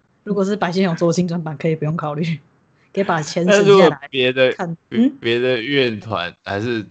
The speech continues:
Speaker 2: 主角还是找那两个，那，那可以看吗？<laughs>
Speaker 1: 那两个才不会，你以为他们那么勤奋会去演别的院团的戏哦？<laughs> 你以为他们现在还那么勤奋去跟你做什么跨院合作之类的吗？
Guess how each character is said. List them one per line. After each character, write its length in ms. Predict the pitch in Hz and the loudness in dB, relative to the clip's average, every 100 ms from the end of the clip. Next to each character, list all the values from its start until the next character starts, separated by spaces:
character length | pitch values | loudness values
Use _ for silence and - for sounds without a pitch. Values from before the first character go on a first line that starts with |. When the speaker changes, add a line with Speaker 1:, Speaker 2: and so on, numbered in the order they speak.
| _ _ | _ _
Speaker 2:
主 120 | 113 | -4
角 160 | 110 107 | 0 0
还 60 | 104 | 0
是 80 | |
找 140 | 107 101 | -4 -4
那 100 | 101 | -4
两 180 | 92 - | -6 -10
个， 160 | 73 - | -12 -8
那， 160 | 95 - | -10 -8
那 160 | 117 104 | -4 -4
可 140 | 101 | -4
以 40 | 85 | -6
看 200 | - - | -8 -10
吗？ 160 | - - _ | -12 -14 _
<laughs> 160 | - 147 | -12 -4
Speaker 1:
那 100 | 277 | 0
两 120 | 170 | 0
个 60 | 175 | -2
才 160 | - 180 | -2 -2
不 160 | 180 | -2
会， 160 | 190 214 | -2 0
你 100 | 208 | 2
以 40 | 220 | 2
为 60 | |
他 120 | 208 | 2
们 100 | 208 208 | 2 2
那 60 | |
么 80 | 208 | 0
勤 240 | - 151 | -6 -10
奋 180 | 156 180 | -4 -2
会 140 | 175 185 | 0 0
去 60 | |
演 120 | 165 | -2
别 220 | 151 156 160 | -4 -4 -6
的 60 | - | -4
院 160 | 202 165 | 0 0
团 180 | 156 143 | -2 -10
的 60 | |
戏 240 | 151 170 151 | -10 -10 -6
哦？ 160 | - 143 _ _ _ _ _ _ _ _ - | -6 -6 _ _ _ _ _ _ _ _ 2
<laughs> 80 | 262 359 349 508 _ _ _ _ _ _ _ | 2 2 -8 -12 _ _ _ _ _ _ _
你 120 | 233 | -2
以 60 | 247 | 2
为 200 | - 196 | 4 4
他 100 | 226 | 4
们 120 | 220 | 2
现 120 | 196 | 0
在 60 | 208 | 0
还 100 | 185 | 2
那 100 | 202 | 2
么 60 | 185 | 0
勤 200 | - 160 | -2 2
奋 100 | 190 | 2
去 60 | 180 | 2
跟 160 | 185 | -2
你 40 | 165 | -2
做 180 | 185 | -2
什 60 | 165 | -2
么 80 | 160 | -4
跨 200 | 185 175 | -2 0
院 180 | 170 165 | 0 -4
合 200 | 147 143 | -6 -4
作 220 | 170 151 | -4 -4
之 180 | 139 156 | -6 -8
类 140 | 151 | -6
的 100 | 143 | -6
吗？ 200 | 147 147 | -8 -8